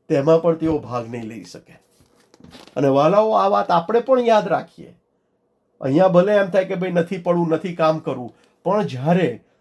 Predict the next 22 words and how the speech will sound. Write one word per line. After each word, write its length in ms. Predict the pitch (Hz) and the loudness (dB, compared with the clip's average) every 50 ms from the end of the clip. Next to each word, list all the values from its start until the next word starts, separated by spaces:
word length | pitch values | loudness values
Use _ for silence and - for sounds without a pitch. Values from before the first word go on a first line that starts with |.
| _ _ _ _ - | _ _ _ _ -16
ન્યાય 380 | 131 120 123 143 196 226 240 240 | -14 -6 -2 2 4 4 4 2
થનાર 400 | 175 202 190 175 160 131 117 - | 0 -2 0 0 0 0 0 -2
છે, 280 | - - 76 - - _ _ _ _ _ _ _ _ - | -8 -14 -18 -20 -20 _ _ _ _ _ _ _ _ -2
ત્યારે 220 | 165 165 175 196 | 0 0 0 0
એ 280 | 190 - - 196 233 247 | -2 -6 -4 -2 -2 -2
સમયે 680 | - - 196 175 151 147 147 151 165 196 240 240 - _ _ _ _ - | -2 -2 -2 -2 -2 -2 -2 -2 -2 -2 -4 -4 -6 _ _ _ _ -8
રિવોર્ડ 560 | 147 139 151 151 139 156 202 233 233 202 175 | -4 -2 -2 -2 2 4 6 6 6 4 2
પણ 200 | - 214 170 151 | 0 0 0 0
છે, 320 | - - 120 98 - - | -2 -6 -10 -10 -8 -8
ઇનામ 320 | 160 160 165 208 220 233 226 | -6 -2 0 2 2 2 0
પણ 260 | - 233 226 214 196 | 0 -4 -4 -2 -2
છે. 120 | - 165 | -6 -6
ત્યારે 260 | 165 170 165 170 196 | -4 -2 -2 -2 -2
તમારા, 500 | 185 175 185 175 175 180 190 202 185 185 _ _ _ _ - | -4 -6 -4 -4 -2 -2 -2 -4 -6 -8 _ _ _ _ -4
અ, 80 | - 156 | -2 0
આ, 460 | 151 156 - - 147 143 - - - - - - - _ _ _ _ _ _ _ _ _ _ _ _ _ _ _ _ _ _ _ _ _ _ - | 0 0 0 -2 -2 -4 -4 -4 -6 -12 -16 -18 -20 _ _ _ _ _ _ _ _ _ _ _ _ _ _ _ _ _ _ _ _ _ _ -4
અને 180 | - 147 151 160 156 175 - 196 165 - - - 135 131 - | 0 2 2 2 0 -2 -8 -16 -16 -12 -10 -10 -10 -10 -10
હું 200 | - 190 151 156 | -6 -4 -2 -2
જરા 200 | 156 165 160 165 | 0 0 0 0
થોડું 240 | 160 - 175 175 165 | 0 0 -2 -2 -2
એક્સપ્લેન 380 | 143 - - - 208 220 214 208 | -2 -4 -6 -6 -4 -4 -4 -4
કરું. 380 | - 165 - 147 156 - - | -4 -4 -4 -4 -4 -8 -10